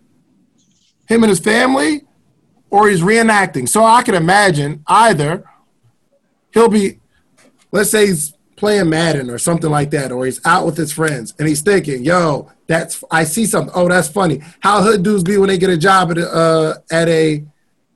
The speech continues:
at a fast food place." He might have went to a fast food place and said, "Yo, I'm pulling from," that's going to be one of my clips, 'cause he only has two buckets. I'm sure he doesn't wake up every day and figure out what type of content he's going to create.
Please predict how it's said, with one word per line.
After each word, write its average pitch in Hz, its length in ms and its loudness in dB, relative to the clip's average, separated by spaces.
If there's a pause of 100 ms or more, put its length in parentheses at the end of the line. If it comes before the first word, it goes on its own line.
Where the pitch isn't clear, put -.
(100)
at 160 420 0
a 147 80 -6
fast 180 320 0
food 175 180 0
place." 135 440 -10 (260)
He 180 80 -2
might 185 200 2
have 165 100 2
went 208 160 2
to 180 100 -2
a 175 40 0
fast 180 300 0
food 202 140 0
place 165 240 -2
and 160 80 0
said, 160 60 -2
"Yo, 185 260 -2 (680)
I'm 220 200 2
pulling 220 400 2
from," 165 300 -2
that's 196 200 0
going 202 200 -2
to 185 100 -2
be 165 300 0 (180)
one 185 240 -2
of 185 120 0
my 165 320 0
clips, 165 360 -6
'cause 180 160 -6
he 233 80 0
only 262 180 0
has 254 220 -2
two 285 180 0
buckets. - 640 -6 (1800)
I'm 208 180 2
sure 262 220 2
he 254 80 2
doesn't 214 240 2
wake 214 220 0
up 202 120 -4
every 202 300 0
day 202 240 0
and 185 100 0
figure 190 300 0
out 185 160 -2
what 202 240 -4
type 202 300 -2
of 185 120 -6
content 185 400 -2
he's 156 120 -2
going 165 220 -4
to 151 80 -12
create. 156 500 -6